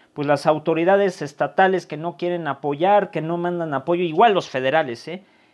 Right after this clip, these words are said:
En este caso el desgobierno de Andrés Manuel, que pues, eh, a través de la Guardia Nacional y la sedena, pues no están haciendo bien las cosas, ¿no? Eh, es un lugar, pues sí, que obviamente ha tenido, eh, enfrentamientos de grupos delictivos, principalmente gente del Migueladas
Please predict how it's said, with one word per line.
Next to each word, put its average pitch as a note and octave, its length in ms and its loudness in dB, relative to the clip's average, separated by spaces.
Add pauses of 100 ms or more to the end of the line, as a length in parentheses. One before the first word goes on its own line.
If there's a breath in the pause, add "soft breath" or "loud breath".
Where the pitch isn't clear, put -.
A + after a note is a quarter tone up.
(100)
En C3 220 -12
este D#3 240 -12
caso D#3+ 240 -2
el C#3+ 80 -6
desgobierno C#3 580 -2
de C3+ 180 -2
Andrés B2+ 360 -6
Manuel, D#3 340 -6 (380 loud breath)
que D#3 100 2
pues, D#3 560 -6
eh, D3+ 240 -8
a C#3+ 80 -4
través E3+ 400 0
de F#3+ 100 0
la D#3+ 120 2
Guardia F#3 340 0
Nacional E3 600 -4
y D#3+ 80 -6
la C#3+ 140 -4
sedena, G#3+ 480 -2
pues D#3 120 -8
no F3+ 80 0
están D#3+ 280 -2
haciendo C#3+ 380 -6
bien C#3 220 -6
las A2+ 160 -6
cosas, - 480 -14
¿no? F3 220 -6 (500 loud breath)
Eh, C3 460 0
es D#3+ 160 0
un F#3+ 140 4
lugar, F#3 320 6
pues E3 140 -6
sí, G#3 180 -8
que G3+ 140 -4
obviamente F#3 600 -2
ha F3 140 2
tenido, F3 760 -2
eh, C#3+ 140 -8
enfrentamientos C#3+ 960 -4
de C3+ 100 -2
grupos E3 320 -6
delictivos, E3+ 640 -6
principalmente D#3+ 880 -4
gente E3+ 500 -4
del C#3 200 -4
Migueladas D3+ 720 0